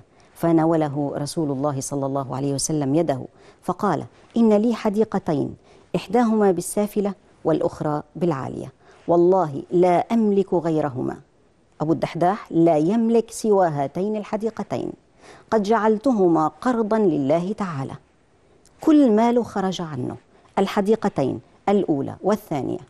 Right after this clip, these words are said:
فقال رسول الله صلى الله عليه وسلم: "اجعل إحداهما لله والأخرى دعها معيشة لك ولعيالك"، يعني لا تخرج عن كل مالك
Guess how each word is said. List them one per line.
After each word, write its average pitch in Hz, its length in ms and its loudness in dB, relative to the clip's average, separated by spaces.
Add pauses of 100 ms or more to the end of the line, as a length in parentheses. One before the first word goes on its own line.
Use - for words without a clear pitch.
(420)
فقال 160 400 0
رسول 143 300 -4
الله 135 240 -2
صلى 131 260 -6
الله 131 320 -6
عليه 123 200 -6
وسلم: 120 380 -8 (380)
"اجعل 143 440 -2 (300)
إحداهما 170 640 2
لله 156 440 0 (440)
والأخرى 254 540 2 (200)
دعها 165 460 -2
معيشة 156 520 -4
لك 143 580 -4
ولعيالك"، 135 680 -2 (440)
يعني 156 200 2
لا 170 120 4
تخرج 190 360 -2
عن 185 120 0
كل 226 280 2
مالك 247 380 4